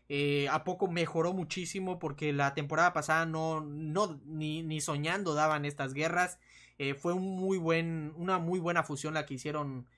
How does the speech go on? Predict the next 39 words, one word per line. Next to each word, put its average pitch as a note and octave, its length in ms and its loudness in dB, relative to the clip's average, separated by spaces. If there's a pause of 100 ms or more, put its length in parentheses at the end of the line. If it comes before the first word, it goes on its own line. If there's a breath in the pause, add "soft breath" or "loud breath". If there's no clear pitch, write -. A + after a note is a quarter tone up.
(100)
ellos, F#3 520 -2
la C3 120 0
verdad. C3+ 380 0
Eh, C3+ 280 -2
agarraron C3+ 480 4
a C#3+ 60 2
los C3 140 -2
mejores D3 420 -2
latinos, C#3+ 560 -4 (400 soft breath)
eh, B2+ 260 -2
que C#3+ 260 -4 (220)
yo, D#3+ 380 2 (140)
al C3+ 180 0
menos D#3+ 240 -2
en C#3+ 80 -2
lo C3 80 -2
personal, C#3 440 -4
conozco D3+ 580 -4 (340 loud breath)
a C3 100 0
los C3+ 200 0
mejores E3+ 560 0
y C#3+ 680 0
se C#3 160 -4
reforzaron C#3+ 500 -2
muy D3+ 140 -2
bien. E3+ 320 -2
Yo D3+ 140 0
sé D#3 220 -2
que C#3+ 340 -2
la B2 180 -2
próxima F3 400 -4
temporada C#3 380 2
igual C#3+ 320 2 (320 loud breath)
van D#3 160 0
a - 20 0
estar D3 360 -2 (120)
perros D#3+ 400 2
de C3 280 0
vencer, C#3+ 520 -2